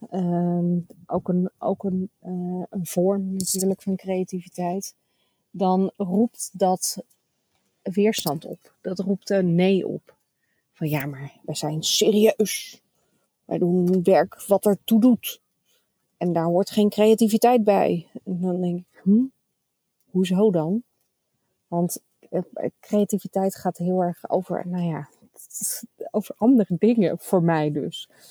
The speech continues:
Dus ik, ehm, eh, eh,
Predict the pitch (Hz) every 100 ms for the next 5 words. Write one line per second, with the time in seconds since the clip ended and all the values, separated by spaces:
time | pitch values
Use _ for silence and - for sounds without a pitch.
0 | - _ - 180 196 - 185 180 175 180
1 | 180 180 180 180 175 180 _ - 185 190
2 | 185 185 190 175 - _ _ _ _ _
3 | _ _ _ _ _ _ _ _ _ _
4 | - 180 180